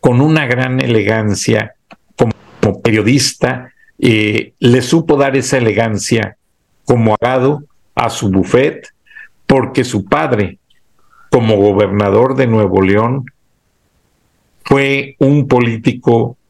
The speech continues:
fuera de serie. Fue, eh, del grupo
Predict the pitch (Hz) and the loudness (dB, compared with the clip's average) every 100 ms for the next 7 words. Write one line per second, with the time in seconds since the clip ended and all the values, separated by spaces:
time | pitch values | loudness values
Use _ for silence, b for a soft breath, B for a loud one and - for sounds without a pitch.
0 | _ - 123 110 101 95 - 98 78 - | _ -2 0 2 2 0 -2 -4 -4 -14
1 | - _ _ b b _ _ _ - 135 | -20 _ _ b b _ _ _ -8 -2
2 | 135 143 147 151 143 B B - 123 117 | 0 0 0 0 -2 B B -4 -2 0
3 | 113 113 113 113 127 113 107 147 165 170 | 0 -2 -2 -2 0 0 0 2 0 -2
4 | 165 165 165 160 - | 0 2 4 2 -2